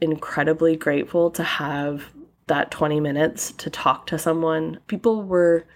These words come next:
scared and this was super new to them. And so the fact that as a company, we were like, "We get it.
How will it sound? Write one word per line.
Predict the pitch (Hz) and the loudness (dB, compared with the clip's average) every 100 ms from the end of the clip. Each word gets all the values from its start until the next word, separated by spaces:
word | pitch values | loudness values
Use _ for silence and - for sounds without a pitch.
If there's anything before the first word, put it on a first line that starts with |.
| - | -12
scared | - 151 196 294 196 | -2 2 4 4 2
and | - 165 160 151 | 0 -2 -2 -4
this | 160 - | -8 -4
was | 160 | -4
super | - - 208 214 | -4 -4 -2 0
new | 196 214 | 2 2
to | 226 | 2
them. | 165 - - - | 0 -4 -6 -6
And | 156 156 | -6 -2
so | 160 156 | 0 2
the | 156 - | 0 -2
fact | - 160 - | 0 -2 0
that | 170 165 | -4 -2
as | - 151 147 143 - _ _ _ | -4 -4 -6 -10 -14 _ _ _
a | 160 | -10
company, | - 196 220 196 170 | -4 -2 0 2 2
we | 160 | 4
were | 156 151 | 2 0
like, | 147 143 | -4 -2
"We | 170 | 0
get | 165 180 | 2 2
it. | 156 - | 2 -2